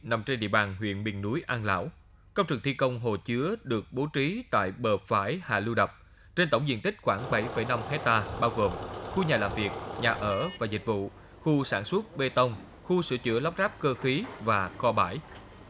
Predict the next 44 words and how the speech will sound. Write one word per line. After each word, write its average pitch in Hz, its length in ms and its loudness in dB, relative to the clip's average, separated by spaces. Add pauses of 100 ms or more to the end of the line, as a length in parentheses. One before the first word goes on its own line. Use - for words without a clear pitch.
(240)
Từ 165 100 2
ngày 160 120 2
khởi 160 120 2
công 170 200 0
đến 196 160 -2
nay, 160 260 4
Công 156 120 0
ty 156 100 0
Cổ 135 160 0
phần 127 220 0
Xây 135 160 -2
dựng 107 180 0 (120)
bốn 156 140 0
bảy, 101 160 2 (300)
đơn 156 100 4
vị 113 180 0 (140)
đứng 156 140 -2
đầu 113 220 4
liên 123 180 -2
danh 123 140 2 (140)
thi 131 160 0
công 123 140 2
hồ 113 140 2
chứa, 120 300 0 (400)
đã 139 80 4
đạt 147 360 0
được 120 220 -2
khối 170 120 2
lượng 113 240 0
chính 147 220 -2
bao 120 200 2
gồm 101 200 2 (520)
đào 139 140 6
đắp 170 240 -2
hơn 151 300 4
tám 147 300 0
trăm 175 160 -2
ngàn 110 220 0
mét 160 120 -2 (100)
khối 143 200 2
đất 170 200 -4
đá 123 120 4
các 196 220 -4
loại, 101 220 4